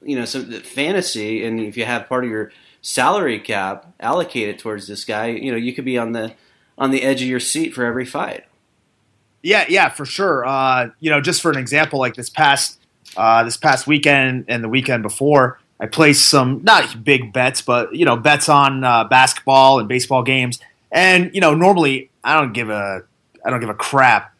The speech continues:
Speaker 2: about who wins those games, you know. But, you know, even having twenty bucks on a game kinda draws you in and, uh, gets your interest and makes you pay attention. So,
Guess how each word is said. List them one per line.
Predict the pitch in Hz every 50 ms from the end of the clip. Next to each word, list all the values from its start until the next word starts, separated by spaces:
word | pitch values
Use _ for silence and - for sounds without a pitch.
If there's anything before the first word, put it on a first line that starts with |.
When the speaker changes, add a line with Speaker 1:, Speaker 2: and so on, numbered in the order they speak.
| _ _ _ _
Speaker 2:
about | - 113 110 127 123 110
who | 120 135
wins | 127 127 127 120 110
those | 107 110 107 104 98
games, | 110 131 131 120 101 92 92 -
you | 113
know. | 113 113 110 - - - _ _ _
But, | - 117 - 208 240 214 185 180 147 - - _ _ _ _ _
you | - 170
know, | 156 156
even | 170 196 185 165 170
having | 147 156 180 190 196 180 139 127 131
twenty | - - 180 175 165 143
bucks | 131 151 170 185 - -
on | 147 139
a | 131
game | 120 127 151 180 170 139 127 123 131 143
kinda | 135 - 147 151 135
draws | 123 117 143 147 147 151 131 120
you | 147 143 143 165
in | 185 175 135 127
and, | 123 120 123
uh, | 123 120 117 113 110
gets | 110 147 147 -
your | - 139 135
interest | 151 165 - - 139 123 -
and | 127
makes | 127 135 123 -
you | -
pay | - 147 131
attention. | 123 - 143 147 143 - 135 123
So, | - - 123 120 120 110